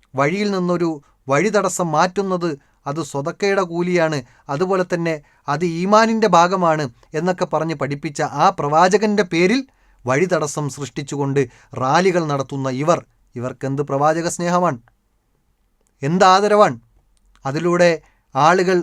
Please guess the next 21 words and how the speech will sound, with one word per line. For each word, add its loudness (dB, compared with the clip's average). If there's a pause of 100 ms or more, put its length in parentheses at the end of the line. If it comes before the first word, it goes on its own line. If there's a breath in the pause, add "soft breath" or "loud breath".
ആ 2
പ്രവാചകനെ 2
പഴിചാരുന്ന 2
അവസ്ഥയല്ലേ 0
ഉണ്ടാകുന്നത്? 0 (720)
എത്ത-, -2
എന്തെല്ലാം 0
കോപ്രായങ്ങളാണ് -2 (320 soft breath)
ഇവർ -2
കാട്ടിക്കൂട്ടുന്നത് -6
നബി, -6 (200)
നബിദിനത്തിൻ്റെ -6
പേരിൽ. -4 (540)
ഇനി -2 (540)
ഇദ്ദേഹം -2
തന്നെ 0
പറയട്ടെ, -2 (420)
ഏതെങ്കിലും -2
ഒരു 2
മണിക്കൂറുകൾക്ക് -4
വേണ്ടിയിട്ടാണോ -2